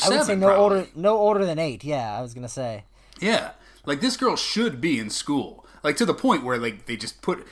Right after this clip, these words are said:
Speaker 2: they just put her in school at the end. The, what? No, you can't, she can't just go to school. This girl
Speaker 1: Well, no,
Speaker 2: cannot spell
Speaker 1: yeah.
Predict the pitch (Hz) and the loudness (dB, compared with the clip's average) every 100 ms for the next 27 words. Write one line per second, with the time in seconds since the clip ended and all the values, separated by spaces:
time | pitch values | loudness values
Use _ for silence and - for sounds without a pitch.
0 | - 269 294 294 - - 269 208 190 143 | -2 0 2 0 0 0 2 2 2 2
1 | 139 - 226 269 151 123 110 104 90 82 | 0 0 2 2 0 -2 -8 -6 -10 -10
2 | 80 _ _ _ _ _ _ _ - 202 | -20 _ _ _ _ _ _ _ -10 -8
3 | 202 165 226 - 196 302 233 262 277 320 | -8 -4 -4 -2 0 2 2 0 0 0
4 | 196 - - - 190 240 302 302 220 170 | -2 -4 -18 -6 -2 0 2 2 2 0
5 | 120 160 147 120 - 139 110 - - _ | 2 2 2 0 -2 -4 -8 -12 -20 _
6 | _ _ _ _ _ - - 269 262 - | _ _ _ _ _ -18 -6 0 0 6
7 | 254 233 208 233 226 196 185 269 254 165 | 8 8 6 6 6 6 4 4 6 6
8 | 104 | 4